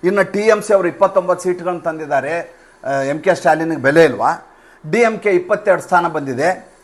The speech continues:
ಆ, ಟಿ ಎಮ್ ಸಿ ಬ-, ಪಶ್ಚಿಮ ಬಂಗಾಳದಲ್ಲಿ ಇಪ್ಪತ್ತೊಂಬತ್ತು ಸ್ಥಾನ ಬಂದಿದೆ, ಅದಕ್ಕೆ ಬೆಲೆ ಇಲ್ವಾ? ಡಿ ಎಮ್ ಕೆ ಇಪ್ಪತ್ತೆರಡು ಸ್ಥಾನ ಬಂದಿದೆ ತಮಿಳ್ನಾಡಿನಲ್ಲಿ, ಅದಕ್ಕೆ ಬೆಲೆ ಇಲ್ವಾ?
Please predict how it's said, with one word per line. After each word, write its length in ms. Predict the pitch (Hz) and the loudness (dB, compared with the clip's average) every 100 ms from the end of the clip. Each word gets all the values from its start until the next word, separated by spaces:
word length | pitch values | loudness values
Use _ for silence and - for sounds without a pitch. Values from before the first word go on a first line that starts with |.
| - | -14
ಆ, 40 | |
ಟಿ 180 | 127 196 | -6 0
ಎಮ್ 180 | 202 202 | 0 0
ಸಿ 200 | 202 180 | -2 -2
ಬ-, 160 | 143 | -2
ಪಶ್ಚಿಮ 380 | 131 151 - 202 | -4 -6 -10 -8
ಬಂಗಾಳದಲ್ಲಿ 380 | 190 180 170 160 | -4 -2 -2 -6
ಇಪ್ಪತ್ತೊಂಬತ್ತು 500 | - - 175 165 156 | -4 -4 -4 -6 -6
ಸ್ಥಾನ 220 | 160 156 | -6 -6
ಬಂದಿದೆ, 160 | 151 139 | -8 -8
ಅದಕ್ಕೆ 220 | 143 135 | -8 -8
ಬೆಲೆ 140 | 143 | -10
ಇಲ್ವಾ? 220 | 117 120 170 - - _ 139 | -10 -8 -8 -10 -20 _ -4
ಡಿ 60 | |
ಎಮ್ 220 | 208 214 202 | 2 2 0
ಕೆ 140 | 202 | -6
ಇಪ್ಪತ್ತೆರಡು 500 | 180 202 - 185 175 | 2 2 4 2 2
ಸ್ಥಾನ 300 | - 170 175 | 0 -2 -2
ಬಂದಿದೆ 300 | 165 151 135 | -4 -10 -8
ತಮಿಳ್ನಾಡಿನಲ್ಲಿ, 680 | 135 151 175 156 139 135 160 | -6 -6 -2 -2 -2 -4 -4
ಅದಕ್ಕೆ 260 | 131 123 | -4 -6
ಬೆಲೆ 200 | 147 147 | -8 -8
ಇಲ್ವಾ? 420 | 120 104 139 - | -8 -8 -10 -10